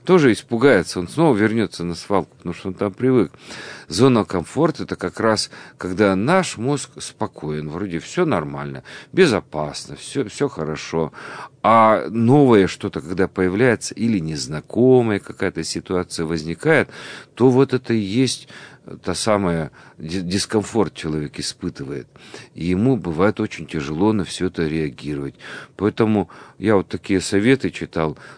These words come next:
Ну вот выходите, допустим, едете домой, ну меняйте свой график. Э,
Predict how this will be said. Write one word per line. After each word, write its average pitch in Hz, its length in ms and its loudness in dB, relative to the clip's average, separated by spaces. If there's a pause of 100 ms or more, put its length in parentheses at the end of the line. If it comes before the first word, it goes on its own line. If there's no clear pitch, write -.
(100)
Ну 147 100 -2
вот 156 180 -2
выходите, 160 520 -2
допустим, 82 640 -6
едете 92 380 -4
домой, 80 380 -8
ну 90 160 -8 (120)
меняйте 165 720 -2
свой 101 260 -4
график. 85 460 -2 (400)
Э, 78 100 -10